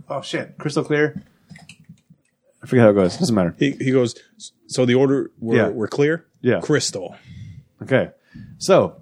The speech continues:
Speaker 1: uh, Santiago wasn't in, uh, he wasn't in any danger, right? Like, uh, no, or, <laughs> or he was in danger. Grave danger? Is there another kind? Uh,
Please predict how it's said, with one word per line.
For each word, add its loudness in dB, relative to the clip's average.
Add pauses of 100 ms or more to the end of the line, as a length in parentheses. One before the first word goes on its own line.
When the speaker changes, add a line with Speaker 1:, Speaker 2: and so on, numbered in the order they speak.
(520)
Speaker 1:
uh, 2
Santiago 0
wasn't 0
in, -2
uh, 2
he 2
wasn't 0
in 2
any 0
danger, 0
right? 2 (180)
Like, -4
uh, 2
no, 0
or, 0
<laughs> -14
or 0
he 0 (160)
was 0
in -10
danger. -2 (160)
Grave 0
danger? 0 (340)
Is -4
there 0
another -2
kind? -6 (800)
Uh, 2